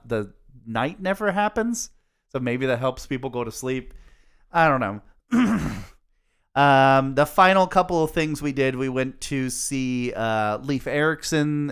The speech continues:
and Eric the Red, uh, that location where Eric the Red was said to have lived. There was a longhouse there. It was, it was a pretty long house.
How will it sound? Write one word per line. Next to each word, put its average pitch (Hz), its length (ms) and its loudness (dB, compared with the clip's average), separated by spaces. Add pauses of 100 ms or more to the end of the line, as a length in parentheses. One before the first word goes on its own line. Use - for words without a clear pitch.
and 117 520 -2
Eric 131 360 -2
the 127 80 0
Red, 120 540 -2 (440)
uh, 117 260 2
that 117 280 0
location 151 720 -4 (760)
where 139 220 -6
Eric 135 240 -2
the 127 80 -4
Red 120 240 0
was 113 160 -6
said 117 320 -2
to 110 420 -2
have 113 220 -8
lived. 135 540 -2 (340)
There 127 80 0
was 117 120 -2
a 113 40 -2
longhouse 120 720 -4
there. 113 680 0 (1080)
It - 40 -20
was, 127 180 -12 (180)
it 113 100 -10
was 104 280 -12 (300)
a - 80 -20
pretty - 300 -16
long 65 320 -18
house. - 420 -20